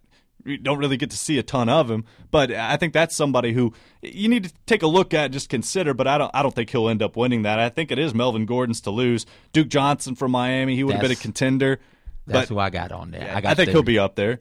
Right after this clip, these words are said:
Speaker 2: I think Duke, uh, Gordon, and then Coleman. I got those three as a finalist for the dope.
Speaker 1: See, and the only other finalist that I would have put in, and instead of Coleman, but it's kind of three A and three B, I have Ab-,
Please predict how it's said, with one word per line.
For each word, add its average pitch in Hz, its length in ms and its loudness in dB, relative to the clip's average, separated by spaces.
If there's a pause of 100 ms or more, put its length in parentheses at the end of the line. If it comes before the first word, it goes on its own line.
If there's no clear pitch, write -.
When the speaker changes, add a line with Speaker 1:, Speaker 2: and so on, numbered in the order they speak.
Speaker 2:
I 104 120 0
think 107 260 -4 (180)
Duke, 135 380 -4 (640)
uh, 95 420 -8
Gordon, 101 600 -4 (400)
and 90 180 -8
then 90 460 -10 (1000)
Coleman. 85 420 -6 (200)
I 104 120 -6
got 92 180 -8
those 101 280 -6
three 95 160 -8
as 87 120 -8
a 82 60 -16
finalist 80 480 -12
for 85 100 -14
the 82 100 -12
dope. 82 220 -12 (240)
Speaker 1:
See, 147 200 -4
and 135 100 -4
the 151 40 0
only 170 200 2
other 156 180 2
finalist 139 540 -2
that 120 100 -2
I 123 100 0
would 123 140 -2
have 110 100 -10
put 120 140 -4
in, 120 200 0
and 107 260 -4
instead 127 420 0
of 113 120 -2
Coleman, 110 400 2
but 104 180 -2
it's - 180 -10
kind 113 160 -4
of 98 120 -2 (180)
three 117 340 -2
A 110 160 0
and 101 120 -4
three 107 180 -2
B, 110 260 2
I 107 140 4
have 110 260 0
Ab-, 95 220 -8